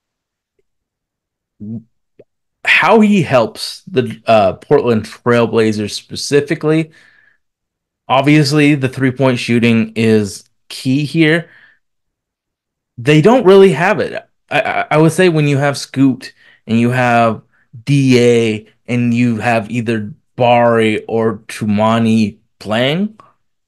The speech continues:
you're dealing with three complete non-shooters, so the defense can just sag on them. When you have a guy that can hit three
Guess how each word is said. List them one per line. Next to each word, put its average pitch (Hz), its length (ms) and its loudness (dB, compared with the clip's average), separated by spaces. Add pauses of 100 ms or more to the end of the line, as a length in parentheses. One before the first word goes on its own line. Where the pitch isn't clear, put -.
(140)
you're 151 260 0 (220)
dealing 151 360 0
with 135 300 2
three 127 560 -2 (360)
complete 123 380 -2
non-shooters, 127 640 0
so 127 80 -4
the 107 140 -4
defense 120 640 -2
can 117 180 -2
just 107 260 -4
sag 101 320 0
on 107 280 -2
them. 139 220 -4 (460)
When 143 220 -2
you 147 140 0
have 143 240 0
a 135 60 2
guy 127 260 2
that 123 260 0
can 127 340 -2
hit 127 300 -4
three 123 480 -2